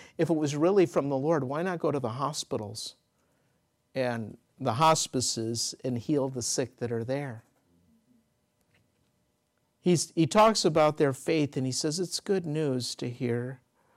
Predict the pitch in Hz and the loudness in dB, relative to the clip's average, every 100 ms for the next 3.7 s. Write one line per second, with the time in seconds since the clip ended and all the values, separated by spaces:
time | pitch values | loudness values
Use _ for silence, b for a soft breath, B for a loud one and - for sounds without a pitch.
0 | _ _ _ _ 123 139 170 170 - 233 | _ _ _ _ -6 -2 -4 -4 -6 -8
1 | 185 110 - _ _ _ _ _ _ _ | -6 -12 -16 _ _ _ _ _ _ _
2 | _ _ - 214 208 - 277 247 233 247 | _ _ 4 6 6 2 2 4 6 8
3 | 240 226 202 185 190 180 | 8 8 4 2 4 4